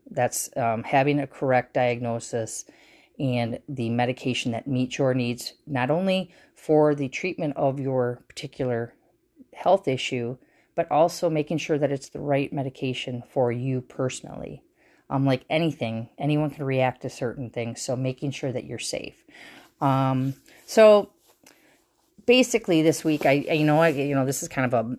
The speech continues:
you know, wah, wah, what's Nancy talking about this week? I try, I, I want to, when I'm doing this podcast, um, my goal is to promote,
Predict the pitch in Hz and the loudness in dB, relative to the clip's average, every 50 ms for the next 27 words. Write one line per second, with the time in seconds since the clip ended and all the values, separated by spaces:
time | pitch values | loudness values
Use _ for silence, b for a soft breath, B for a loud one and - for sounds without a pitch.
0 | - _ 135 113 113 117 120 131 139 131 127 - - _ - 120 123 135 139 135 | -6 _ -4 -2 -2 -2 -4 -2 -4 -4 -4 -6 -10 _ -4 0 2 4 4 2
1 | - - 131 120 110 110 110 110 110 107 113 135 - - - - 147 135 139 131 | 0 -2 -4 -4 -4 -2 -4 -4 -4 -2 0 0 0 -2 0 2 2 2 2 2
2 | - 139 127 - 127 127 - 139 127 127 127 120 - - - - - 123 - B | -2 -2 0 2 2 4 4 4 4 4 4 4 4 2 0 2 0 -2 -4 B
3 | B B B B B - 349 349 - 427 453 - - - 220 226 - - 226 226 | B B B B B -2 -2 0 4 4 4 6 8 8 8 8 8 6 6 6
4 | 226 226 220 240 262 302 339 349 359 294 285 285 - - - _ - 202 214 214 | 6 6 4 2 2 2 0 0 0 2 0 0 -2 -4 -8 _ 0 2 2 4
5 | 202 196 170 170 226 247 285 320 302 277 214 - - - 160 127 131 127 - - | 4 2 0 0 2 2 4 4 6 4 4 2 0 0 0 0 0 0 -2 -4
6 | 123 117 113 110 - - - - - - _ 165 147 143 139 135 131 131 123 - | -4 -2 -2 -4 -6 -8 -12 -14 -14 -10 _ 0 2 2 2 2 0 -2 -4 -8
7 | - 208 170 156 156 151 151 - 202 220 240 262 262 240 180 - - - - 156 | -8 -2 2 2 2 2 4 4 6 8 8 8 8 6 4 2 -4 -10 -10 -8
8 | 147 156 147 143 139 143 139 - | -4 -2 0 2 2 2 0 -4